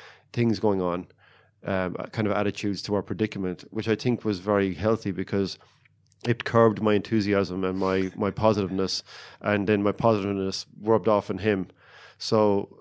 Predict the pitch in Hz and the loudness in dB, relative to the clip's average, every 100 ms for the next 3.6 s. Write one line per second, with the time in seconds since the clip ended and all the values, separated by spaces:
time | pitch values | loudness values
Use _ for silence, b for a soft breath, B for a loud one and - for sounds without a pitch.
0 | - 120 104 101 107 113 127 127 117 113 | -10 -2 0 2 0 0 2 4 4 2
1 | 101 - 113 - 101 95 90 95 104 104 | 2 0 -2 0 -2 -2 -8 -8 -6 -4
2 | 98 - 98 104 101 92 - 101 95 _ | -6 -4 0 2 2 -2 -6 -10 -12 _
3 | _ - 98 98 95 | _ -6 -2 -2 -2